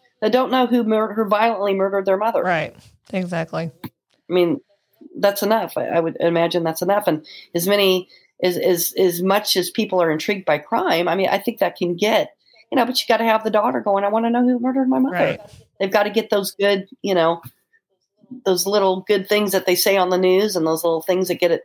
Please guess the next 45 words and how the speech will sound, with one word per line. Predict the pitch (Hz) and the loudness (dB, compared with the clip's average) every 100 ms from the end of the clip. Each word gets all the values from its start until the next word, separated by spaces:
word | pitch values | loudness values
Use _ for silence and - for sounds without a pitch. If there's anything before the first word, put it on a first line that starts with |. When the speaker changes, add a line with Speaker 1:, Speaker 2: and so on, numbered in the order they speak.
| 170 | -4
Speaker 1:
that, | 170 170 - 165 - - | -2 -2 -4 -18 -4 -2
that | 165 | 0
get | - 165 | 0 0
it | 170 | 0
going | 190 220 73 92 | -2 -2 -4 -4
and, | 80 82 _ _ | -6 -8 _ _
you | 165 | -4
know, | 131 110 151 _ _ | -2 -4 -8 _ _
and | 180 | 0
go | 175 | 0
from | 165 175 | 2 0
Speaker 2:
And | 175 | 0
Speaker 1:
there. | 147 | -4
So | 139 | -2
Speaker 2:
Colleen, | 240 240 240 247 - - - - | 0 2 0 -2 -6 -20 -4 -2
Speaker 1:
that's | 277 - | 0 0
what | 185 | 2
I | 170 | 2
would | |
Speaker 2:
and | 233 | 2
Speaker 1:
do. | 247 | 2
Speaker 2:
Colleen, | 247 262 240 | 2 0 0
to, | - 240 220 - | -2 -2 -2 -2
um, | 196 202 190 190 185 | -4 0 0 0 -4
elaborate | 196 190 196 202 190 185 | -4 0 0 2 0 2
on | 180 | 0
what | 180 - | 0 -2
you | |
talked | 196 180 180 | -2 -2 -2
about | 175 175 | 0 0
earlier, | 185 180 165 | 0 0 0
the | 165 | -2
D | 165 180 | -2 0
N | 180 | 2
A, | 175 202 214 _ _ _ _ - | 2 2 0 _ _ _ _ -4
police | 233 220 247 262 - | 0 0 0 -2 -2
did | 208 208 | 0 2
have | 202 190 180 185 | 2 0 0 -2
a | 190 175 175 | -2 -2 -4
partial | - 196 202 - 220 | -2 0 0 0 -2
and | 220 190 180 | -2 0 0
mixed | 180 185 - - - - - | 0 -2 -4 -4 -6 -10 -10
D | 196 185 | -4 0
N | 175 | 2
A | 175 180 | 2 0